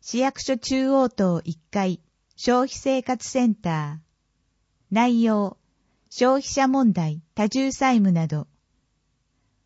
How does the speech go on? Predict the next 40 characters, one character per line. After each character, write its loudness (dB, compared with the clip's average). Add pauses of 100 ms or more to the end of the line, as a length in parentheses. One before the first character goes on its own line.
(200)
お 0
問 2
い 0
合 2
わ -2
せ、 -6 (340)
消 0
費 -6
生 -2
活 -8
セ 0
ン 4
タ -4 (540)
ー。 -
電 2
話、 -2 (380)
五 4
七 4
四 2
の -4
二 4
二 2
三 0
三。 -2 (1900)
行 4
政 0
書 -2
士 0
に 4
よ 2
る -4
無 0
料 2
相 0
談 2
会、 -8 (340)
予 -4
約 -4
不 -6
要。 -2